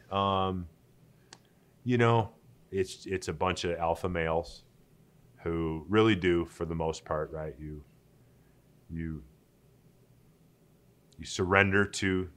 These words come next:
the good of the team and the mission, and you work extremely hard. I mean, you put your, you really do push, push yourself to the limits of physical and mental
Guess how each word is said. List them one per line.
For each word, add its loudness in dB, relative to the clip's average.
the -4
good 4
of 6
the 0
team -2
and -6
the -4
mission, -4
and -8
you -2
work 0
extremely -6
hard. -12
I -6
mean, -2
you -2
put -2
your, -2
you -4
really 2
do -4
push, -2
push 0
yourself -4
to -8
the -2
limits -2
of -8
physical -2
and -2
mental -6